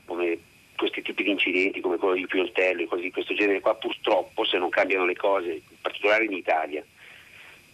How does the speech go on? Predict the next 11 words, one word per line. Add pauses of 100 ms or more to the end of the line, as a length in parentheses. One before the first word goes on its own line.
ma
se
non
cambiano
le
cose
saranno
sempre
più
probabili,
perché